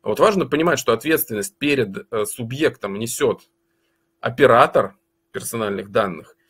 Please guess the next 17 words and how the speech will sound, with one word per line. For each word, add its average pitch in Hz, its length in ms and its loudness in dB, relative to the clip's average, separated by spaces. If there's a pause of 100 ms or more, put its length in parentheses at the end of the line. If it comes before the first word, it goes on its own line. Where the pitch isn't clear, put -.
(380)
а 107 160 0
ответственность 120 680 -2
перед 135 280 0
оператором 123 640 2
уже 120 200 0
несёт 151 320 -2
уполномоченный. 123 1000 -2 (260)
И 117 100 -4
эта 160 220 4
ответственность 127 640 -2
должна 117 560 2
быть 107 280 -6
в 101 80 -4
интересах, 127 720 0
прежде 120 320 -2
всего, 117 360 -4
оператора, 120 680 0